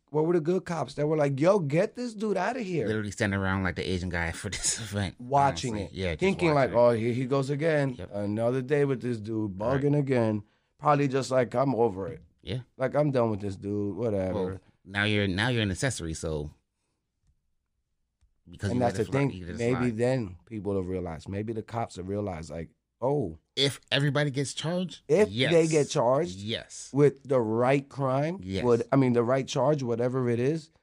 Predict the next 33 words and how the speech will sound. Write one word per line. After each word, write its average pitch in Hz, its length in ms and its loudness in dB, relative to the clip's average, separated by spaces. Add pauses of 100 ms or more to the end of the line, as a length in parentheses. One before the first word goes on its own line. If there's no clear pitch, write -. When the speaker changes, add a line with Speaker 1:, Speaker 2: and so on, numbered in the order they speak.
(140)
Speaker 1:
not 120 180 -2
a 110 40 -2
lawyer, 123 380 0 (440)
even 117 200 0
though 113 120 2
I 104 40 0
play 120 180 0
one 117 160 2
on 113 120 -2
T 117 180 -2
V, 123 220 -2 (560)
Speaker 2:
<laughs> - 520 -20
Speaker 1:
right? 123 380 6 (320)
But 151 280 2 (1800)
if 156 180 4
they 170 100 2
get 160 160 2
charged 131 320 2
and 104 80 -2
go 110 100 0
to 107 120 -2
jail, 95 420 -2 (520)
then 110 220 -2
maybe 113 280 0
Speaker 2:
That 107 80 2
Speaker 1:
it'll 101 100 -2
Speaker 2:
sets 113 140 -2
Speaker 1:
set 113 100 2
Speaker 2:
an 110 120 0
Speaker 1:
an 104 60 0
Speaker 2:
example. 92 440 -6
Speaker 1:
example. 82 60 -18 (100)
Speaker 2:
Exactly. 117 400 -8